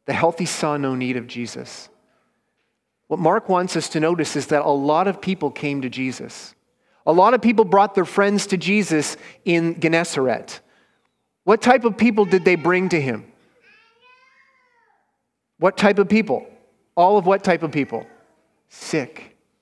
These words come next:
Isn't it sad that they didn't bring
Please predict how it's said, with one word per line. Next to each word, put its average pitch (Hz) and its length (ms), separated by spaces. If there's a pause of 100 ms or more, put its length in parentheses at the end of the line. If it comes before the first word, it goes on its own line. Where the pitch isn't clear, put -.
(1300)
Isn't 175 260
it 190 120
sad 160 480
that 120 100
they 139 100
didn't 143 360
bring 127 500